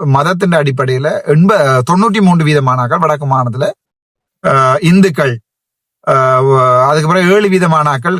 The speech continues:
கிறிஸ்டியன்ஸ், ரெண்டு வீதமானாக்கள் முஸ்லிம்ஸ், ஒரு வீதமானாக்கள் வந்து, ஆ, யாழ்ப்பாணத்திலயா, வடக்கு மாநில யாழ்ப்பாணத்துல, ஆ, ம-, மற்ற மற்ற பௌத்த இனத்தவர்கள். இந்த இனப்பெரம்பல், மதப்பெரம்பலை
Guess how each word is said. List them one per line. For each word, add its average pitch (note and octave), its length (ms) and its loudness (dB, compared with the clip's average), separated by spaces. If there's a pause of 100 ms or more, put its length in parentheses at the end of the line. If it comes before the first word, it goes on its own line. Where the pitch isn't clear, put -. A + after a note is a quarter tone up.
கிறிஸ்டியன்ஸ், D3+ 460 -2
ரெண்டு D3+ 260 -2
வீதமானாக்கள் C#3+ 540 0
முஸ்லிம்ஸ், B2+ 580 -6
ஒரு D3 220 -2
வீதமானாக்கள் B2 640 -2
வந்து, A#2+ 360 -8 (600)
ஆ, C3+ 360 0
யாழ்ப்பாணத்திலயா, C3 800 -2
வடக்கு C3+ 260 -4
மாநில B2 360 -2
யாழ்ப்பாணத்துல, B2+ 580 -4
ஆ, C3 320 0
ம-, A#2+ 260 -2
மற்ற C3+ 240 -2
மற்ற C#3 380 -2 (300)
பௌத்த C#3+ 460 0 (920)
இனத்தவர்கள். B2+ 500 -2
இந்த E3+ 640 2
இனப்பெரம்பல், E3+ 680 -2
மதப்பெரம்பலை D3 680 -2